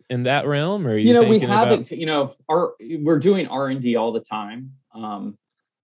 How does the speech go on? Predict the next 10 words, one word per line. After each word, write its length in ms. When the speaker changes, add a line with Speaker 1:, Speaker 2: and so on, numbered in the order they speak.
Speaker 2:
and 480
I 100
think 320
we've 180
come 300
to 140
the 80
whole 200
idea 360
of, 140